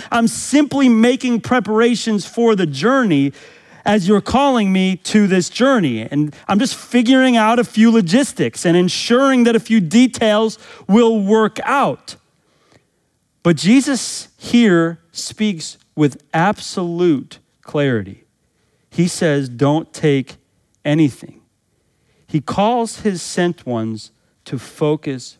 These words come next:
primarily on the mission and trust that God will provide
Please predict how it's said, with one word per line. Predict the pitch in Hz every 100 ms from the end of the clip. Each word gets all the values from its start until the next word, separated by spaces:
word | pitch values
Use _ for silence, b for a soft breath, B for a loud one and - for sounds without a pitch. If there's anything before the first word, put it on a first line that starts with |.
| _
primarily | - 135 127 123 131 139 127 110 107 107 _ _ _ _ -
on | 117 113 110 110 110 _
the | 123 107
mission | 107 104 - 123 110 _ _ _ _ _ _ -
and | 123
trust | 120 - 208 135 - - _ _ _ _ _ _ -
that | 117 107
God | 107 117 117 127
will | 120 123 117
provide | - 120 107 117 120 104 90 92